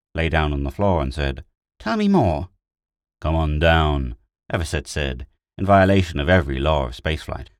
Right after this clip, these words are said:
"These guys are all right. As a matter of fact, they're the most marvelous," That was where the recording ended, because Jones was pinned to the floor by twenty G's acceleration as he boosted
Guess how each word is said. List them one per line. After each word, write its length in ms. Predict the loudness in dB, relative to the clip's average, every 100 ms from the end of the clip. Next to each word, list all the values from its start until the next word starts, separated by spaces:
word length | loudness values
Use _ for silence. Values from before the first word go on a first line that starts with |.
| _ -6
"These 120 | 2
guys 340 | 6 6 6
are 100 | 2
all 140 | 0 2
right. 280 | 2 0 -6 _ _ _ _
As 80 | -4
a 80 | 2
matter 280 | 2 2
of 80 | 2
fact, 300 | 2 2 2 _ _
they're 120 | -12 -6
the 80 |
most 520 | 0 4 4 4 -2 -2
marvelous," 640 | 2 2 2 -2 -4 -12 _ _ -4
That 200 | -4 -2
was 140 | -4
where 100 | -4
the 80 | -2
recording 440 | -4 -2 -2 0 2
ended, 300 | 0 -2 -10 _ _ _
because 240 | -8 -8
Jones 540 | -4 0 2 2 0 -4
was 120 | -8
pinned 400 | -6 0 0 -2 -8
to 100 | -12
the 120 | -8
floor 340 | -2 0 0
by 140 | -4 -10
twenty 380 | -8 -8 -6 -6
G's 300 | -4 -4 -8
acceleration 680 | -8 -6 -4 -4 -4 -10 -16 _ _ _ _
as 140 | -6 -4
he 60 |
boosted 420 | -2 -2 -2 -6